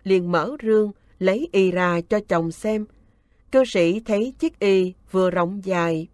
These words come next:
bền chắc, lại thật đẹp. Cư sĩ xem kỹ, thấy thứ chỉ dệt không giống thứ chỉ của mình đã cúng dường, nên vặn hỏi vợ.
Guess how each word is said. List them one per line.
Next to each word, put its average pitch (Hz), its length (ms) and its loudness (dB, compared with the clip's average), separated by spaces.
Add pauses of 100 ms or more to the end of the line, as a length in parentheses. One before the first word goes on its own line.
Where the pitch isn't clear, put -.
bền 180 260 0
chắc, 277 260 -8 (340)
lại 180 460 -2
thật 180 240 -2
đẹp. 165 260 -4 (1000)
Cư 202 140 2
sĩ 180 400 0
xem 175 340 -4
kỹ, 175 400 -4 (360)
thấy 202 380 -2
thứ 214 220 0
chỉ 165 140 -2
dệt 185 340 -2 (300)
không 226 240 -2
giống 208 300 2
thứ 285 180 -4
chỉ 180 120 -4
của 185 200 -6
mình 175 360 -2 (100)
đã 180 220 -4
cúng 220 200 -6 (100)
dường, 165 320 -2 (500)
nên 190 380 0 (100)
vặn 165 340 -2
hỏi 180 380 -2
vợ. 156 320 -4